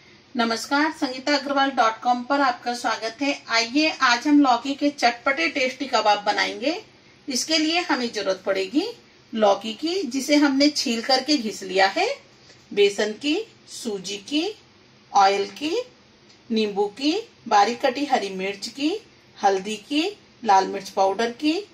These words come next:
नमक की, जीरे की, गरम मसाले की, करी पत्ते की, राई की, बेकिंग सोडे की, हींग की और चीनी की। हमने सबसे पहले लौकी को एक बड़ी बाउल में कर लिया है।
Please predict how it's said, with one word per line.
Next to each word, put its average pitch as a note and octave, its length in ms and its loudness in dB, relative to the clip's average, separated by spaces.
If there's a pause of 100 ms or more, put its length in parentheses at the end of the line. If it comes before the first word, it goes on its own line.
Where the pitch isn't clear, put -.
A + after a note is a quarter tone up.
(260)
नमक F#3+ 360 0 (160)
की, D4 160 -2 (380)
जीरे F#3+ 380 0
की, D4+ 260 2 (460)
गरम A3 260 4
मसाले G3+ 460 0
की, D#4 180 -2 (460)
करी F#3+ 220 4
पत्ते F#3+ 380 2
की, D#4 200 -4 (500)
राई F#3+ 360 4
की, D4 240 2 (440)
बेकिंग G#3 420 2
सोडे G#3 340 -4
की, D4+ 200 0 (520)
हींग G3 320 -6
की D4 200 4 (520)
और C#4+ 120 6
चीनी A#3 440 2
की। F3+ 200 -16 (680)
हमने B3 280 2
सबसे D4 300 0
पहले D#4 280 2
लौकी A#3+ 380 0
को D#4 160 2
एक C#4 280 0
बड़ी A#3 180 2
बाउल G3+ 260 2
में G3+ 140 -6
कर F#3+ 160 -2
लिया G3+ 220 0
है। F4 180 0